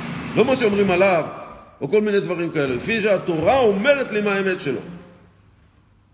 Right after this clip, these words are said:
ולכן העניין הוא שאיך עם ישראל בכל אופן שורד.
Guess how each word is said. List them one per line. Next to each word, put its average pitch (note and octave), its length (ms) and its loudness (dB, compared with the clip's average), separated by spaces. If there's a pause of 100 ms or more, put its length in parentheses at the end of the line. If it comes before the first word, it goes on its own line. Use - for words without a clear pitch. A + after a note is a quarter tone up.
(800)
ולכן F#3+ 480 2
העניין E3+ 320 0
הוא B3 80 -6
שאיך F3+ 380 -4
עם A3 160 -4
ישראל F#3 260 -4
בכל F3 220 -4
אופן D3+ 220 -6
שורד. G#2 340 -8